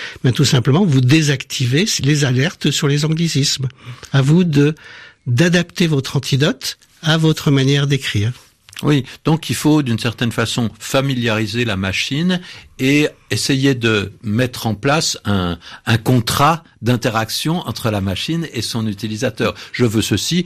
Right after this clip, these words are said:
Speaker 2: je ne veux pas cela.
Speaker 1: Je, je, j'aime bien votre, euh, mot contrat, effectivement.
Speaker 2: Oui.
Speaker 1: C'est un mot que je n'ai jamais entendu dans ce domaine-là, mais,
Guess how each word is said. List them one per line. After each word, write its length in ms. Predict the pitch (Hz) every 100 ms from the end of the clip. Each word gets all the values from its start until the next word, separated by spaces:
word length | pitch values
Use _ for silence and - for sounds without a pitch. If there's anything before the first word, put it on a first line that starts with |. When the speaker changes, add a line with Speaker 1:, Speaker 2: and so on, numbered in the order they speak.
| -
Speaker 2:
je 160 | - 113
ne 80 | 107
veux 120 | 98
pas 160 | 98 101
cela. 340 | - 107 85 - - - - - _
Speaker 1:
Je, 600 | - 147 139 131 131 143
je, 140 | 123 151 147
j'aime 180 | 151
bien 200 | 151 175
votre, 360 | 175 139 - -
euh, 240 | 127 123 120
mot 220 | 139 143
contrat, 440 | 156 139 - 135 214
effectivement. 440 | 208 127 151 160
Speaker 2:
Oui. 80 | 101
Speaker 1:
C'est 160 | 104
un 80 | 147
mot 160 | 143 151
que 80 | 147
je 80 | 156
n'ai 60 |
jamais 380 | 143 117 165 170
entendu 440 | 151 - 139 151
dans 140 | 147 139
ce 80 | 131
domaine-là, 460 | 139 127 135 175
mais, 180 | 233 156